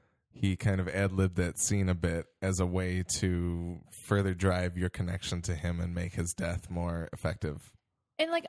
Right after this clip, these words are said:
Speaker 2: I understand what his death was meant to accomplish.
Speaker 1: Yeah.
Speaker 2: But at the same time,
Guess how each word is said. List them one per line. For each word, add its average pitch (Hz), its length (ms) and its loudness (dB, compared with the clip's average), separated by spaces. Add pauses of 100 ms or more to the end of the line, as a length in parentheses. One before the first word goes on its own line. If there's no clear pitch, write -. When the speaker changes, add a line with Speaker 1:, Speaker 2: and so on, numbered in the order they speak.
Speaker 2:
I 285 120 4
understand 226 920 -2 (160)
what 202 380 0
his 196 160 0
death - 260 -4
was - 260 -4
meant 143 260 -6
to - 80 -4
accomplish. - 680 -6 (480)
Speaker 1:
Yeah. 90 220 4 (480)
Speaker 2:
But 202 140 2
at 196 120 -4
the 214 100 -6
same 208 280 -4
time, 202 500 -4